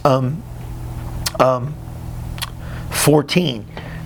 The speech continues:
in Philippians three fourteen, he says, "I press for, towards the mark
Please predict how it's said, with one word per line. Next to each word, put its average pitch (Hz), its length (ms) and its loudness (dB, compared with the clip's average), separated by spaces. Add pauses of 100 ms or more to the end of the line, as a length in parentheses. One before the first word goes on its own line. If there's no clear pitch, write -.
in 127 120 6
Philippians 156 540 2
three 147 220 4
fourteen, 131 560 2 (200)
he 131 100 4
says, 127 320 6
"I 127 140 6
press 151 640 2 (300)
for, 135 400 4
towards 139 360 4
the 131 120 4
mark 123 500 6